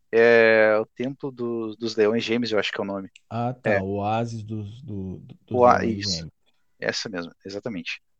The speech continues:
Speaker 1: Pra mim são artes, assim, citando meio por cima, que são completas, sabe? Não precisa mudar nada, na minha opinião.
Speaker 2: É, essa arte do, dos Leões Gêmeos também foi uma composição completa. Acho que eu usei sete ou oi-, ou oito fotos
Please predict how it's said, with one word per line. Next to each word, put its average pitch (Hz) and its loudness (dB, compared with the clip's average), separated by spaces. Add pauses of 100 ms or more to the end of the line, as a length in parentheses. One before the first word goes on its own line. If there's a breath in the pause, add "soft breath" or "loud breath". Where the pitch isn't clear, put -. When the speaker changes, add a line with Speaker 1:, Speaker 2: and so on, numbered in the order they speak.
(440)
Speaker 1:
Pra 120 2
mim 117 -2
são 127 0 (800)
artes, 107 2
assim, 110 -8
citando 107 -6
meio 107 -6
por 117 -10
cima, 113 -6
que - -10
são 113 -8 (360)
completas, 120 0
sabe? 95 -2 (200)
Não 95 -16
precisa - -6
mudar 113 4
nada, 107 2 (320)
na 127 0
minha 113 2
opinião. 101 -6 (440)
Speaker 2:
É, 123 -6
essa 143 -6
arte 123 -6
do, 113 -4
dos 104 -6
Leões 110 -4
Gêmeos 107 -8
também 110 -8
foi 127 -8
uma 131 -6
composição 127 -8 (240)
completa. 131 -2
Acho 107 -10
que - -12
eu 127 -4
usei 120 -4
sete 131 -6
ou 107 -4
oi-, 110 -6
ou 107 -8
oito 107 -8
fotos 95 -14